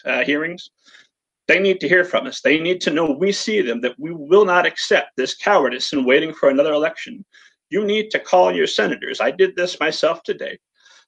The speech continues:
I, um, I was playing Assassin's Creed Odyssey, uh, so it was nice. It was relaxed. I had my smartphone out. I just Googled Indiana senators, Googled the an-, the office of Speaker of the House, Nancy Pelosi. Uh,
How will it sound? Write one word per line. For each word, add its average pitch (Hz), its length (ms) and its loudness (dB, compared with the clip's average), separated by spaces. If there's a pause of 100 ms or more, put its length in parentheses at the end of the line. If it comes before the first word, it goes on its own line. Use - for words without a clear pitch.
I, 120 300 0
um, 117 360 -2 (500)
I 117 80 -4
was 120 140 -8
playing 175 380 -2
Assassin's 160 540 -2
Creed 170 260 -2
Odyssey, 175 560 0 (400)
uh, 120 160 -6
so - 160 -4
it - 20 -4
was - 120 -10
nice. 214 280 0
It - 80 -8
was - 140 -14
relaxed. 151 460 -2
I 110 80 -2
had 117 220 -2
my 117 140 -4
smartphone 135 580 0
out. 214 240 -4
I 123 60 -8
just 120 280 -12
Googled 180 340 -2
Indiana 147 460 -4
senators, 220 520 0 (100)
Googled 151 280 -6
the 123 160 -4
an-, 147 160 -4 (160)
the 131 80 0
office 151 440 -2
of 127 200 -6
Speaker 160 280 -4
of 147 40 0
the 139 80 0
House, 160 320 -2
Nancy 143 340 -4
Pelosi. 196 520 0 (580)
Uh, 110 180 2